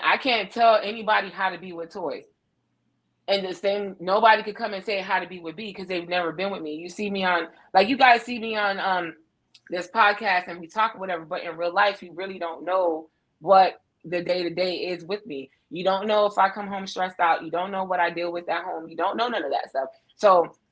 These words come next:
I may require that alone time. I may require time to unwind and whatever, and then go to my partner's house and whatever, and we have our whatever. You know what I'm saying? You, it's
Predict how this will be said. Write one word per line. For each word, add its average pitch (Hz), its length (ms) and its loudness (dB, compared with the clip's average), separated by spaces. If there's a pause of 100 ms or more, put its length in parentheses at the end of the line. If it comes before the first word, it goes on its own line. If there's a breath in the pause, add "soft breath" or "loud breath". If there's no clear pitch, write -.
(100)
I 190 160 4
may 196 240 -2
require 185 480 -2
that 147 160 -4
alone 139 300 -8
time. 135 280 -14
I 160 140 -4
may 185 160 -4
require 190 460 -2
time 180 260 -10
to - 200 -14
unwind 165 460 -4
and 156 100 -10
whatever, 170 280 -2
and 175 220 -10
then 185 220 -4 (560)
go 165 140 4
to 185 80 2
my 185 140 4
partner's 180 380 0
house 175 260 0
and 156 120 -6
whatever, 165 300 2
and 156 240 -2
we 170 120 -6
have 165 220 2
our 156 340 6 (320 loud breath)
whatever. 226 320 6
You 220 140 -2
know 302 60 0
what 320 60 0
I'm 311 40 -6
saying? 302 300 2
You, 180 220 -10 (200)
it's 269 280 2